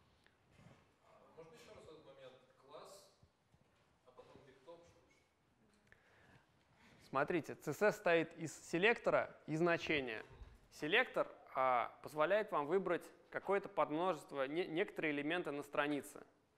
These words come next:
Speaker 2: А, я вам дальше, а, подробно расскажу про каждый селектор. Вот, например, точка Big Top, вот эта нотация, точка что-то там.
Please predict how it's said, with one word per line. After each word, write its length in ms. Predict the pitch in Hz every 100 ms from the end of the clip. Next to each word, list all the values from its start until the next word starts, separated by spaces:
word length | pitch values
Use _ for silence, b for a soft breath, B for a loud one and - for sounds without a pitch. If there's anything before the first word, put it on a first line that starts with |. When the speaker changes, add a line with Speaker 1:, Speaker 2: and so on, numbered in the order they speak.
| b b b b b _ -
Speaker 2:
А, 220 | - 120
я 80 | 139
вам 80 | 170
дальше, 300 | 190 180 170 - _ _ 151
а, 380 | 147 135 135 127
подробно 440 | 147 151 202 170
расскажу 360 | 143 151 151 170
про 180 | 147
каждый 300 | 131 143 135
селектор. 420 | - 135 117 - - b b b b -
Вот, 140 | 135
например, 480 | 160 160 180 208 180 - - -
точка 360 | 196 196 170
Big 280 | 135 180 -
Top, 240 | 233 262 - -
вот 140 | 143
эта 140 | 170
нотация, 520 | 151 151 - 240 151 -
точка 380 | 185 208 -
что-то 320 | - 165 - 160
там. 300 | 143 127